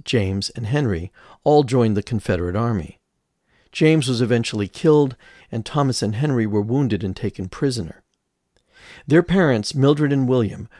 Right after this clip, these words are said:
were enthusiastic Confederate supporters, as was their daughter Helen and her husband, Doctor Henry Chenoweth.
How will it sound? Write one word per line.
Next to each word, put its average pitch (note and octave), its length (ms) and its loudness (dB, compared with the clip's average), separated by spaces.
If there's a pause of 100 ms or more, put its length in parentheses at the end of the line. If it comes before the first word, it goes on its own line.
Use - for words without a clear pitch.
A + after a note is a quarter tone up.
(100)
were C#3 120 2
enthusiastic C3+ 880 2
Confederate G#2+ 520 0
supporters, - 680 -6 (500)
as C#3 240 0
was B2+ 160 0
their A#2 140 0
daughter F2+ 280 -6
Helen C#3+ 500 0 (240)
and C3 140 -4
her C3+ 140 0
husband, G#2+ 420 -2
Doctor F#2 280 -6
Henry F#2 240 -4
Chenoweth. - 580 -6